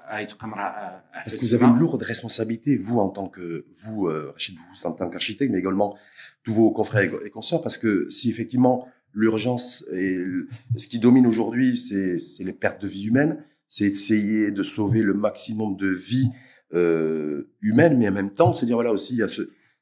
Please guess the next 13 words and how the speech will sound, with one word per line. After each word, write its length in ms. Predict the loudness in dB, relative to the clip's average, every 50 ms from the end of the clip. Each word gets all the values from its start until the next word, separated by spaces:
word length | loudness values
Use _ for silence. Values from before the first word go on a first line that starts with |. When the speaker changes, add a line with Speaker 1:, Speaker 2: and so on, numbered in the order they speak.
| _ _
Speaker 2:
ce, 220 | -8 -6 -4 -4 -4
se 140 | -6 -4 -2
dire, 80 | 0
voilà, 140 | 2 2 2
c'est, 260 | 2 0 0 -2 -2
ces 200 | -2 -2 -2 -2
constructions, 460 | 0 -2 -2 -2 -4 -6 -4 -6 -6
c'est 140 | -6 -8 -4 0
pas, 180 | 0 0 0 -2 -6 -20 -20 _ _ -14
c'est 120 | -12 -8
le, 140 | -6 -6 -4
le, 160 | -6 -6 -8
le, 400 | -10 -12 -12 -14 -14 -14 -14 -16